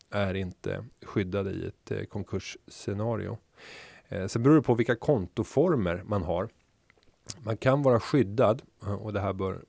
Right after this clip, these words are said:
kanske någon jurist ha synpunkt på, men om du har ett klientmedelskonto, det används ju ofta som konserveringsställe mellan att pengarna ska gå mellan en part och en annan part. Eh, så det kan vara vid, vid, eh,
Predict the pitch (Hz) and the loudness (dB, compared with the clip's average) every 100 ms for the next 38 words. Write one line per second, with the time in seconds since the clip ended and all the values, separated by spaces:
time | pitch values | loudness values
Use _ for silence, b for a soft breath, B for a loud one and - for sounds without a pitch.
0 | _ 95 92 104 101 101 107 101 104 117 | _ -8 -8 -8 -8 -4 0 0 -2 -6
1 | - 117 110 127 - 117 113 - B B | -2 -2 0 -2 0 0 0 -4 B B
2 | B 107 110 113 - 107 104 - - 117 | B -2 2 0 0 -2 -2 -4 -4 0
3 | 127 107 - 117 113 110 110 - 156 135 | 0 -2 -6 -2 0 0 -4 -2 -2 -2
4 | - 82 101 117 104 101 92 - 117 - | -6 -8 0 0 2 -2 -4 -6 -6 -6
5 | - - 98 - 95 87 - - - 104 | -12 0 0 0 -6 -6 -12 -16 -4 -4
6 | - 98 95 98 90 92 - - - - | 0 -2 0 0 0 -4 -8 -10 -10 0
7 | 117 107 90 92 120 - 107 104 95 98 | 2 2 -2 -4 -8 -6 -2 0 0 -2
8 | 107 98 87 - - 90 90 90 87 95 | -4 -8 -10 -10 -6 -4 -4 -8 -8 -6
9 | 95 92 90 90 90 90 90 - 92 85 | -2 -2 -2 -6 -6 -6 -6 -2 -2 -2
10 | 92 113 104 104 98 - - - - B | -6 -2 0 0 0 -4 -6 -10 -20 B
11 | B B B - - - - 101 101 104 | B B B -16 -12 -10 -10 -8 -4 0
12 | 117 92 87 98 95 90 87 - 98 95 | 4 4 4 2 2 0 -2 -10 -6 -4
13 | 90 92 87 90 | -4 -8 -8 -8